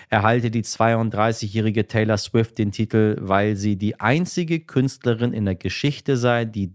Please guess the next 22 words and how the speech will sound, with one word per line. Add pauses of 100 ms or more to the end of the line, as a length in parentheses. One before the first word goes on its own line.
drei
Grammy
Awards
für
das
Album (280)
<laughs>
des
Jahres
gewonnen
hat. (720)
Okay,
liebe
New
York
University. (100)
Das
heißt,
Auszeichnungen
qualifizieren
für
Auszeichnungen.